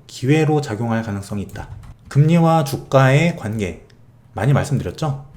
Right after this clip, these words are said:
이런 단계라면 어쨌든 금리가 물가 하락과 함께 금리 하락이 예측이 되면서 증시는 미리 선반영해서 상승을 했어요. 여기서 동요가 있더라도 어쨌든 중기 추세는 유지될 가능성이 높다는 거죠. 그럼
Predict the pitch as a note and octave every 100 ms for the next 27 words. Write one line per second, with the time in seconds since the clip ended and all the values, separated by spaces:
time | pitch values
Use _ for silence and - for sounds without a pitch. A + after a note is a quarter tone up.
0 | - C3+ G3+ G3+ - - A#2+ D#3 A2 A#2
1 | A2 - A#2 - F3 F3 - C3+ D3+ A#2+
2 | B2+ F#2 - - A2 A#2 C3 C3 D3 C#3
3 | C3+ C#3+ C3+ G#2+ - - - - B2 C3
4 | E3 D3+ A#2 - - C3+ F#2+ F2 G#2 A#2
5 | - - _ - B2 - C3 D#3 G#2+ G#2
6 | A#2 E3+ F3+ - E3 D#3+ D3 B2+ G#2+ C3
7 | D3+ D3+ D3 C#3+ C#3 F3 - A#2+ - -
8 | - _ _ G#2+ A#2 C3 C#3+ D#3 F3 -
9 | A2+ A#2+ B2+ G2+ - C3+ A2+ E2+ A2+ -
10 | - - - A2 A2 C#3 A#2+ A2+ F2 -
11 | C#3 F#3 - E3 C#3 D3+ C#3 - - -
12 | - A#2+ C#3+ G3 G3+ C#3 B2+ - B2+ A2+
13 | - C3 C#3+ C3+ F#2 - - - - -
14 | - F3